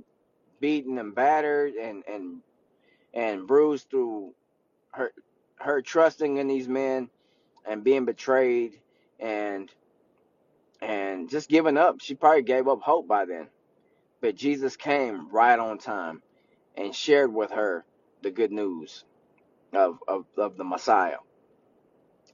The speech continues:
And there, there can be so many people in your lives that can be saved by sharing the good news, by your testimony, by, by what you have gone through. Because what we have gone through,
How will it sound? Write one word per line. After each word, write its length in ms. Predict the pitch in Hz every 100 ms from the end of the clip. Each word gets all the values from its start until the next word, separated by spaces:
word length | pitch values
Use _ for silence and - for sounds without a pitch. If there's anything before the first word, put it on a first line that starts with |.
| -
And 220 | 113 117
there, 140 | 143 135
there 160 | 127 143
can 140 | 147
be 100 | 139
so 200 | 127 156
many 180 | 165 160
people 360 | 165 160 143 139
in 120 | 127
your 180 | 139 160
lives 560 | 135 117 104 95 - _ _ _ _
that 240 | 139 113 -
can 160 | 117
be 160 | 104 127
saved 680 | - - 175 175 147 120 _ _ _ -
by 140 | 117 113
sharing 480 | - 151 143 123 - _ _ -
the 80 | 113
good 240 | 135 120
news, 500 | 117 107 92 - - _ _ -
by 160 | 117
your 280 | 107 131 165
testimony, 680 | - 120 - 101 92 90 85
by, 420 | 107 107 92 82 _ _ _ _ _ -
by 160 | 117
what 240 | 107 131 117
you 240 | 160 208
have 300 | 170 151 123
gone 280 | 131 127 117
through. 160 | 123 104
Because 520 | 95 - 127 107 - _
what 200 | 127 110
we 200 | 151 233
have 220 | 214 196 185
gone 260 | 196 196 -
through, 300 | 202 208